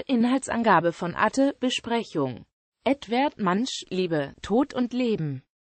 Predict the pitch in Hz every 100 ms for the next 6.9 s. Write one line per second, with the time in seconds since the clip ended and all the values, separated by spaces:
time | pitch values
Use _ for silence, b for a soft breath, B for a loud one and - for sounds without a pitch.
0 | _ - 175 - 180 226 233 269 247 -
1 | 247 247 247 196 165 - - 170 208 240
2 | _ - - 170 165 180 175 185 180 165
3 | 160 202 285 - 170 180 285 - 170 -
4 | 202 170 160 - 160 - 180 165 170 262
5 | - 170 - 180 185 214 - 240 - 240
6 | 285 - - 190 196 220 214 220 131